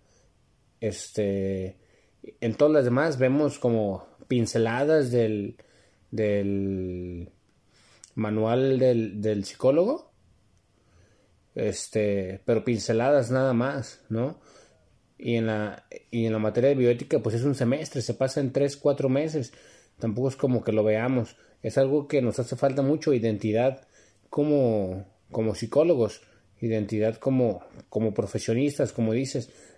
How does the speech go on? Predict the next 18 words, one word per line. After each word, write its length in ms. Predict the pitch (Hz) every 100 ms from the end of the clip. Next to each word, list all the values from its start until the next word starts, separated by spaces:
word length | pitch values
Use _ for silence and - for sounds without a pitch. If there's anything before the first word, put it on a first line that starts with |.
| -
es 140 | 113
algo 240 | 135 139 -
que 320 | 117 95 - _ _ - -
tristemente 600 | 143 135 151 151 147 170
en, 220 | 165 120
en, 280 | - 90 90 - -
no 180 | 113
se, 140 | 110 120
no 140 | 123
se 120 | 117
ha 20 | 135
trabajado 440 | 131 113 113 123
muy 220 | 127 127
bien 320 | 120 127 131 131 - - -
en 100 | 110
nuestro 240 | 107 -
centro 300 | 98 117 120
universitario, 680 | 123 123 110 117 123 127 175